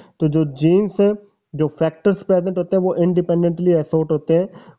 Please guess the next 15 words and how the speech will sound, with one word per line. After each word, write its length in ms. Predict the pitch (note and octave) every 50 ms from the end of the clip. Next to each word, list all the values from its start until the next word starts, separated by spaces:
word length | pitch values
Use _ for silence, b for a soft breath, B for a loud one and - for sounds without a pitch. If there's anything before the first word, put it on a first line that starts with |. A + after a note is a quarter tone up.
| _
वो 100 | E3 E3+
एक 160 | E3 E3 D#3+ D3+
दूसरे 300 | E3 D#3 D#3 E3+ E3+ E3
को 160 | F3 F3 D#3
अफेक्ट 360 | C3+ - E3 F3+ F3+ - G#3 b b b b _ -
नहीं 260 | D3 C#3+ D3 D#3+ F3+
करते 440 | F3 - D3+ C#3 - - E3+ F3+ F#3
गैमेट 380 | E3+ C#3+ D3 C#3+ D3 D#3 D#3 -
फॉर्मेशन 500 | - E3 D#3+ D#3+ D#3+ D#3+ D3+ F3 E3+ D#3+
के 80 | E3+
दौरान। 280 | D#3 E3 E3 F3+ F#3 G3
और 280 | E3 E3+ D#3+ F3 E3+
जब 260 | D#3+ F3+ F#3+ G3 G#3+ A3+ b b b b b _ -
आगे 320 | E3 D3 C#3+ C#3+ D#3+ E3+
साथ 280 | E3 - D3+ D3 D3